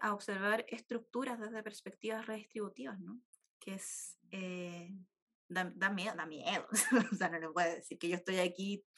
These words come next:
uf, haciéndola muy fácil, es difícil, es súper difícil, eh, hay resistencia,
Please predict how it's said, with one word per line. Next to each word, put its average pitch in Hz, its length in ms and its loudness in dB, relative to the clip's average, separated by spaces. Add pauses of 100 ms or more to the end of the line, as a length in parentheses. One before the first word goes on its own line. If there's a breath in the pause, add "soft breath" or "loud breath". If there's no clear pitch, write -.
uf, 202 200 -4
haciéndola 180 400 2
muy 190 140 2
fácil, 240 420 4
es 190 100 -8
difícil, 233 580 -4
es 196 140 -8
súper 269 400 0
difícil, - 560 -8 (560 loud breath)
eh, 170 140 2
hay 170 120 2
resistencia, 190 880 -2